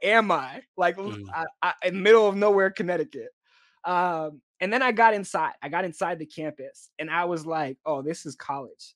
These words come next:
Speaker 1: This is college on steroids. This is literally, if you wanna be an undergrad in, like, a sports-specific college. Like, you got a caf, you've got gyms, you've got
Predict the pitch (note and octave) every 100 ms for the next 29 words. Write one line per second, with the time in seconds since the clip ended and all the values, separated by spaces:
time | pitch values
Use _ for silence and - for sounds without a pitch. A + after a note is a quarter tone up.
0 | - E3 A3 G3 - E3 D3 C#3 A2+ -
1 | C3 C3 A#2+ - - - _ _ - -
2 | D3 F3+ - B3 A#3 F3+ F#3+ G3+ A3 A#3
3 | B3 C4 C#4+ _ _ _ _ - F3+ F#3
4 | A3+ A3 G#3+ G#3 G3+ D#3+ - F3 F#3+ G#3
5 | G3+ G#3+ G#3+ G#3+ A3+ - _ F3 F3+ E3+
6 | E3 D3+ D3+ - - - F3+ F#3+ E3 -
7 | - F3+ - E3+ - D#3 D3+ - C#3+ F#2
8 | - G#2 - - _ - E3 D#3+ D#3 D3+
9 | _ _ _ _ - G3 G3 F3+ D#3 C#3+
10 | - - G#3+ F3 C#3+ - G3 F#3+ F3 C#3
11 | C#3 - G#3+ G3 E3+ D#3 G#3+ F#3+ F#3+ E3+
12 | C#3+